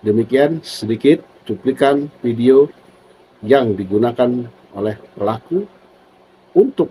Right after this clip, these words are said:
menakut-nakuti korban. Anda sebagai korban tentunya sudah bisa melihat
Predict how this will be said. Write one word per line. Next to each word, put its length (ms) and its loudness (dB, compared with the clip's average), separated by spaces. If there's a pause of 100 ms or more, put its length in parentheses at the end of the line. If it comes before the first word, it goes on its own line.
menakut-nakuti 880 -4 (160)
korban. 320 -8 (1120)
Anda 240 0
sebagai 400 -2
korban 480 0 (400)
tentunya 400 2
sudah 320 -2
bisa 240 -4
melihat 400 -4